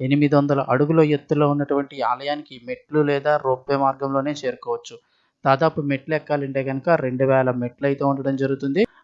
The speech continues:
దాదాపు ఈ రెండు వేల మెట్లు ఎక్కి మాత్రమే ఈ గుడికి అయితే వెళ్ళడానికి అవకాశం ఉంటుంది. అయితే శనివారం నాడు ఉదయం ప్రతికూల వాతావరణం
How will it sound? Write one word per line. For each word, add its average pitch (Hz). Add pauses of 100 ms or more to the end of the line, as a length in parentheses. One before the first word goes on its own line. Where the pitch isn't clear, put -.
(120)
దాదాపు 135
ఈ 156
రెండు 135
వేల 156
మెట్లు 147
ఎక్కి 135
మాత్రమే 143
ఈ 147
గుడికి 127
అయితే 131
వెళ్ళడానికి 123
అవకాశం 120
ఉంటుంది. 131 (500)
అయితే 165 (760)
శనివారం 233
నాడు 220
ఉదయం 190
ప్రతికూల 202
వాతావరణం 165